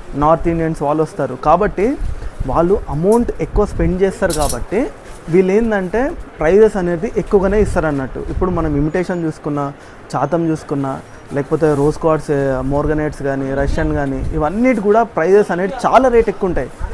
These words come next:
కాబట్టి దీంట్లో సెమీ ప్రీషియస్ కానీ, లేకపోతే ఇంకా దాంట్లో జేడ్ బీడ్స్ కానీ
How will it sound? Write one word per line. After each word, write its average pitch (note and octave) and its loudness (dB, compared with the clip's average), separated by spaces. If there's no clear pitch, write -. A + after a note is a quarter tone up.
కాబట్టి A3 4
దీంట్లో A3+ 4
సెమీ F#3+ 4
ప్రీషియస్ G#3 -2
కానీ, D#3+ -2
లేకపోతే F3 0
ఇంకా D#3+ 4
దాంట్లో F3+ 0
జేడ్ D#3+ 0
బీడ్స్ D#3 -2
కానీ D3 -4